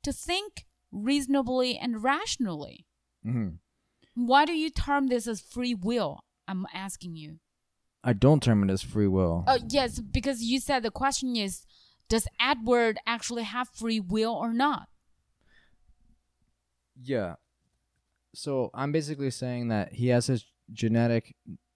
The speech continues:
Speaker 2: um, predispositions, which is how his brain kind of works to begin with. And then he has his environmental influence on his brain, which is everything that you have learned throughout your life,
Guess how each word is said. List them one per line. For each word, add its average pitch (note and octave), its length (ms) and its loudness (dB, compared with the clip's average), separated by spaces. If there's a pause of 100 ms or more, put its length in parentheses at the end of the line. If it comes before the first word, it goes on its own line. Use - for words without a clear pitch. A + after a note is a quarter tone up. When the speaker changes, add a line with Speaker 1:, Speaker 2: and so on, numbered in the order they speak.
(460)
Speaker 2:
um, G2+ 340 0
predispositions, G#2 960 -4
which G2+ 220 -4
is G#2 120 -4
how G#2 220 4
his G2 100 0
brain F#2+ 360 2
kind G2+ 220 -2
of F2+ 100 -2
works F#2+ 300 -2
to G2 80 -8
begin F2 320 -2
with. D#2+ 220 -4 (680)
And G#2+ 200 2
then A2 260 4
he A2 260 0
has A2 420 0
his A2 300 -2 (260)
environmental G#2+ 640 4
influence G#2 540 0
on G2+ 140 0
his F#2+ 120 0
brain, G2 300 2
which G2 140 -2
is G2 180 0
everything A#2+ 480 4
that G#2 180 4
you G#2 460 0
have F#2+ 220 -2
learned G#2+ 420 0
throughout A#2 280 2
your A2+ 120 -4
life, A#2 320 0